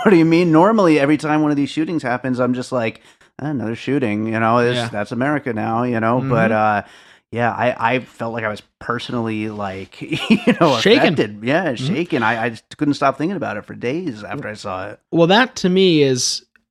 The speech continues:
Speaker 2: I mean, that's the power of art.
Speaker 1: Yeah.
Speaker 2: Through the lens of art, can we feel things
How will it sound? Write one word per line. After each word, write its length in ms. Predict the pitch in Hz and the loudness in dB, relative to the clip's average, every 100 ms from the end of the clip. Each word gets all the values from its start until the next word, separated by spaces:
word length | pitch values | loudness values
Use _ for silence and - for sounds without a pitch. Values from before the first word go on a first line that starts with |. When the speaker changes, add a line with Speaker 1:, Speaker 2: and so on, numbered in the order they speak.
| - | -2
Speaker 2:
I 80 | |
mean, 120 | 160 151 | 2 4
that's 320 | 165 185 - | 4 2 -2
the 100 | 139 | -4
power 400 | - 156 147 123 | 0 2 4 2
of 60 | 110 | 0
art. 340 | 131 101 - - | 0 -2 -6 -16
Speaker 1:
Yeah. 160 | 104 104 | -12 -12
Speaker 2:
Through 420 | 92 - 196 220 | -6 4 6 6
the 120 | 185 165 | 4 2
lens 720 | 151 165 143 127 120 - - _ _ _ _ _ - | 2 2 2 0 -2 -6 -12 _ _ _ _ _ 2
of 180 | 160 | 2
art, 480 | 127 139 113 - - - _ _ _ | 4 2 2 -2 -10 -16 _ _ _
can 200 | - 151 | 0 2
we 140 | 143 139 | 4 2
feel 300 | - 170 170 | 2 2 2
things 600 | - 135 127 120 - - | 2 -2 0 -2 -6 -8